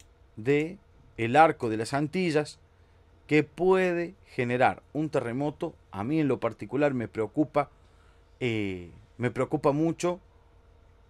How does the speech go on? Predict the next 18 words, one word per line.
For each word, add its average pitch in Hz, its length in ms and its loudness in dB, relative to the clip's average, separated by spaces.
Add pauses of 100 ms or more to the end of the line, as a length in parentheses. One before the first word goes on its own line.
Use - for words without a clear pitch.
(420)
Haití, 196 500 -2 (340)
que - 80 -10
Haití 170 440 -6 (220)
puede 131 240 2
ser 139 320 -2 (300)
el 123 180 -2
desencadenante 127 880 -2 (180)
principal 208 760 4 (440)
de 101 140 -10
toda 143 400 0 (120)
esta - 400 -8
actividad 143 760 0 (720)
y 170 180 -4
que 160 360 -2 (640)
va 131 420 4
a 113 120 0
estar 131 540 0
generando 120 840 -4